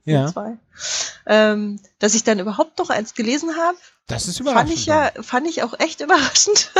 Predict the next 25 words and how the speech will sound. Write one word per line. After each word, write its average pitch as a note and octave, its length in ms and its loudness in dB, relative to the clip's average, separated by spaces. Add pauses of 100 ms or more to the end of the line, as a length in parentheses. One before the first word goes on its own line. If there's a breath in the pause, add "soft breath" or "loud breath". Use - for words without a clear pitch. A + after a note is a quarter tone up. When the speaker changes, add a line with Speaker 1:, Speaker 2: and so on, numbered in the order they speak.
Speaker 1:
Ja. F#3 180 4 (340 loud breath)
Speaker 2:
Und C4+ 140 2
die C4 140 4
haben A#3+ 140 2
mir A#3+ 100 2
dann F#3+ 140 -2
auch F#3+ 180 -6
immer G3 180 -4
richtig G3 300 -12
gut - 180 -12
gefallen. G#3+ 540 -4
Speaker 1:
Ja. D#3+ 140 -2
Speaker 2:
So C#3 80 -4
ist - 120 -12
ja D4 120 -2
nicht. - 320 -10 (340 loud breath)
Speaker 1:
Also B2+ 200 2
ich, F3 200 -2
für - 160 -2
mich - 220 0
war F3 100 4
die D#3+ 100 2
Firma G3+ 540 2
das G3 180 0
erste, G3+ 500 -2